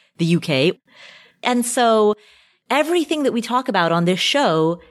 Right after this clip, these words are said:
is made by and intended for a U S audience, to be completely frank. And I hope that our international listeners, including Canadians,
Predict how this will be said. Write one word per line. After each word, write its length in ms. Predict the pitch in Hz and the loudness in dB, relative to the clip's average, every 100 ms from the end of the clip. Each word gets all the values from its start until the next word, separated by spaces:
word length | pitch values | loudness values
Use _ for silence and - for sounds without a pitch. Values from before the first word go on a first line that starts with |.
| _ _ _ _ _ | _ _ _ _ _
is 300 | 226 226 175 | -2 -2 0
made 460 | 196 196 254 302 208 | 0 0 0 -2 0
by 320 | 196 170 170 | 0 2 0
and 200 | 185 180 | 0 0
intended 460 | 175 - 196 202 - | 0 0 0 0 0
for 580 | 254 208 147 170 175 - | -2 2 2 0 -6 -8
a 60 | 180 | -4
U 240 | 170 190 | -2 0
S 180 | 170 - | 0 -2
audience, 500 | 214 226 143 - - | -2 -2 -4 -8 -10
to 80 | 156 | -10
be 60 | |
completely 460 | 165 160 202 - 151 | -8 -6 -4 -2 -4
frank. 560 | - 175 139 139 - _ - - | 0 -2 -2 -8 -16 _ -20 -8
And 140 | 185 | -2
I 80 | 180 | -2
hope 340 | 175 240 262 196 | -2 -4 -4 -2
that 160 | 165 | -2
our 520 | 165 165 165 156 151 - - _ - | 0 0 2 0 -2 -6 -20 _ -4
international 720 | 180 175 170 190 - 190 160 | 0 0 0 0 0 -2 0
listeners, 500 | 220 - 143 147 226 | -2 -2 -2 0 0
including 400 | 180 - 285 247 | -2 -2 -2 -2
Canadians, 640 | 151 131 127 127 147 196 | -2 -4 -2 -2 -2 -4